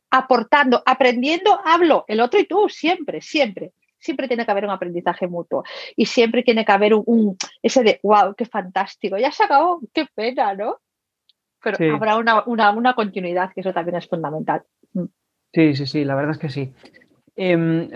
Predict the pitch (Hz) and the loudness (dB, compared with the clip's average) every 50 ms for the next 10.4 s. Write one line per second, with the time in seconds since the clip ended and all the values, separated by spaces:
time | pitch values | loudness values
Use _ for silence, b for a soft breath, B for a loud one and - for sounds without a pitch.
0 | - 135 139 175 190 214 240 254 277 262 254 240 254 247 247 240 233 208 190 220 | -12 -12 -8 -2 2 4 4 6 6 6 4 4 4 4 6 6 4 4 4 2
1 | 190 220 196 180 - 202 196 190 185 180 185 180 175 170 170 165 160 160 160 160 | 4 4 2 4 2 2 4 4 4 4 6 6 6 6 4 4 4 2 2 0
2 | 156 156 151 151 151 151 151 147 151 151 147 - 160 170 156 151 143 - 165 151 | 0 -2 -2 -4 -4 -4 -6 -6 -8 -8 -8 -4 -2 0 0 0 0 -2 -4 -2
3 | 151 151 143 - 233 247 226 180 156 151 190 214 175 - 151 147 147 151 151 151 | -2 -4 0 2 2 2 4 2 0 -2 -2 -4 -2 -2 -2 -2 -2 -2 -2 -4
4 | 147 - 196 190 - 190 185 180 175 170 170 202 214 220 208 - - 214 214 214 | 0 0 0 0 0 0 0 2 0 0 2 2 2 2 2 0 -2 -2 -2 -2
5 | - 170 151 165 147 131 170 165 175 180 175 190 190 180 196 185 - 190 170 151 | -6 -6 -4 -4 -4 -2 0 0 0 0 0 -2 -2 -2 -2 -4 -4 -2 -2 -2
6 | 135 - 160 151 143 131 131 135 165 208 196 156 143 139 151 151 - 165 151 135 | -2 0 0 0 0 -2 -4 -6 -6 -6 -8 -8 -10 -8 -10 -10 -6 -6 -8 -6
7 | 156 147 135 156 147 143 143 143 139 139 139 135 - 117 - - 151 147 143 151 | -8 -10 -8 -6 -6 -6 -6 -6 -6 -8 -8 -10 -12 -12 -10 -8 -6 -4 -2 -4
8 | 147 139 160 139 143 151 - 220 226 220 214 208 202 196 185 156 165 - - 151 | -4 -4 -6 -8 -8 -8 -2 0 2 4 6 6 6 4 4 0 -4 -6 -6 -10
9 | - 156 143 151 147 143 - 196 202 202 196 196 b b b b b b b b | -8 -8 -6 -6 -6 -4 0 0 0 0 0 -4 b b b b b b b b
10 | b _ _ - - - - | b _ _ -6 -6 -6 -6